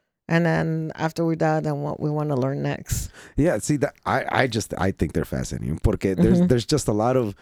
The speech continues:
Speaker 2: in Christianity, there is no jinn. There's angels and demons.
Speaker 1: Mm-hmm.
Speaker 2: But in, in Islam, there's angels, and then there's
Speaker 1: There's jinn.
Speaker 2: jinn, and then there's, like, I don't know, they, they, they also talk about demons, but I don't know if,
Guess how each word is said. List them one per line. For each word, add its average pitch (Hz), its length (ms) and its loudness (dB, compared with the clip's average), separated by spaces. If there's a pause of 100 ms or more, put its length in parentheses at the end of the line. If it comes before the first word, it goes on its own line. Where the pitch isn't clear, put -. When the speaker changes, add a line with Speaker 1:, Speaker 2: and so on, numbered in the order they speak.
(380)
Speaker 2:
in 123 100 0
Christianity, 143 760 2
there 117 220 2
is 123 160 0
no 117 140 2
jinn. 107 380 0
There's 90 340 0
angels 95 340 0
and 95 120 2
demons. 123 360 2 (120)
Speaker 1:
Mm-hmm. 175 240 2 (160)
Speaker 2:
But 107 140 6
in, 87 280 2
in 90 160 0
Islam, 131 720 0 (400)
there's 95 280 0
angels, 135 500 2 (200)
and 107 180 2
then 110 300 0 (220)
there's 110 160 2
Speaker 1:
There's 180 160 4
jinn. 262 220 4
Speaker 2:
jinn, 170 340 4 (640)
and 135 180 2
then 165 160 4
there's, 143 220 2
like, 113 300 0
I 120 80 2
don't 160 120 2
know, 170 200 0 (320)
they, 139 300 2 (160)
they, 139 300 0
they 123 140 2
also 202 220 2
talk 208 240 0
about 107 400 2
demons, 151 480 2
but 110 200 2
I 110 100 4
don't 160 160 2
know 170 160 4
if, 147 80 -2